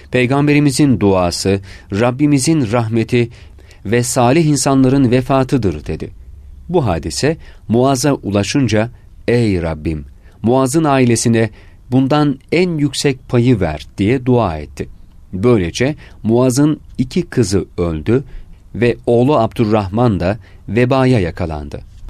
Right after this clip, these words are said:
Muaz, oğlu Abdurrahman'a, "Hak senin Rabbinden gelmiştir. Sakın sen şüphe edenlerden olma." dedi. Oğlu da, "Eğer Allah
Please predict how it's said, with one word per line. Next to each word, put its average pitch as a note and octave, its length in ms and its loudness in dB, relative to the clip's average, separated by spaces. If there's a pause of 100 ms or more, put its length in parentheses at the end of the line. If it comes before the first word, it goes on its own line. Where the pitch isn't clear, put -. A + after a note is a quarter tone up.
(140)
Muaz, B2+ 520 0 (160)
oğlu C3 280 2
Abdurrahman'a, F2 920 -2 (580)
"Hak - 380 -6 (160)
senin D3+ 480 0
Rabbinden B2 640 2
gelmiştir. D#2 640 -6 (240)
Sakın D3 540 -2
sen B2 400 2 (160)
şüphe E3 420 0
edenlerden A#2+ 720 2 (100)
olma." F2+ 360 0 (100)
dedi. D#2+ 240 -6 (520)
Oğlu A#2+ 300 0
da, G#2+ 180 2 (480)
"Eğer B2+ 380 0
Allah G#2 340 -2